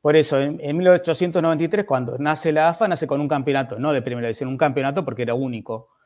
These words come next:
y creo que eran seis equipos en ese momento, después se van agregando más, en un momento son bastante más, entonces hacen una segunda división,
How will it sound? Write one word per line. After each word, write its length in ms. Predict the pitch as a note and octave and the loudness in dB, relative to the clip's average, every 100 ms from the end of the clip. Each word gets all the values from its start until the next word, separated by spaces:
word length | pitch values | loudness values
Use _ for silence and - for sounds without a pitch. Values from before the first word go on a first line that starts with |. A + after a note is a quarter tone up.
| _ _ _ | _ _ _
y 80 | A2 | -12
creo 180 | A#2+ A#2+ | -6 -2
que 60 | |
eran 160 | A#2+ A2+ | -2 -2
seis 260 | - C3 | -2 -2
equipos 460 | B2+ B2 A#2+ B2 A#2+ | -4 -6 -6 -6 -8
en 80 | G#2+ | -10
ese 140 | - | -6
momento, 320 | D3+ G3 G3+ | -4 -4 -2
después 220 | C3+ - - | -4 -4 -6
se 100 | A2+ | -6
van 120 | B2 | -4
agregando 480 | B2 C#3 D3 D3+ D#3 | -2 0 0 0 -2
más, 220 | F3+ F3 | -4 -4
en 120 | C#3 | -4
un 100 | D3+ | -2
momento 360 | C#3+ D3+ D#3+ C#3 | -2 -4 -4 -4
son 380 | C#3 C#3 C#3 _ _ _ - | -4 -4 -8 _ _ _ -12
bastante 500 | G#2+ - E3 E3 D#3+ | -8 0 0 2 0
más, 220 | E3 E3 | 0 -2
entonces 300 | C#3 C3+ B2 | -6 -6 -6
hacen 240 | B2+ D3+ | -6 -4
una 160 | C3+ C#3 | -2 -4
segunda 520 | - B2+ C#3+ D3 C3+ | -4 -2 0 0 0
división, 640 | A#2+ A#2+ A2+ C3 B2 D3 | -2 -4 -6 -4 -4 -4